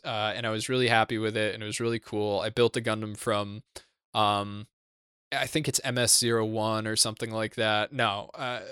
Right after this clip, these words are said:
M S t-, whatever. It's the Gundam from Stardust Memories. And the reason I like that Gundam is,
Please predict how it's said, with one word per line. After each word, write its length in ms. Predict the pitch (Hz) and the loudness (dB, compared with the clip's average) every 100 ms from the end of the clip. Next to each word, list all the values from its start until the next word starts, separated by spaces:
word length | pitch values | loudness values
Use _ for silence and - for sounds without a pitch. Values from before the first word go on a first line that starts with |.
| 139 | -12
M 140 | 139 | -8
S 320 | 139 - - - | 0 2 2 0
t-, 320 | - - - | -6 -6 -6
whatever. 440 | 139 165 117 110 | 2 6 6 4
It's 200 | 117 139 | 4 6
the 80 | - | 4
Gundam 360 | 180 180 180 156 | 4 2 2 0
from 380 | 147 127 113 - | -2 -2 -4 2
Stardust 540 | - 120 110 107 - | 4 6 4 4 2
Memories. 500 | 110 104 101 110 - - - - | 2 -2 -6 -2 -2 -4 -10 -4
And 120 | 123 131 | 0 2
the 100 | 139 | 4
reason 220 | 151 160 | 6 6
I 60 | |
like 220 | 135 147 143 | 8 6 6
that 140 | 139 | 4
Gundam 260 | 135 127 120 | 4 2 0
is, 120 | 107 | -2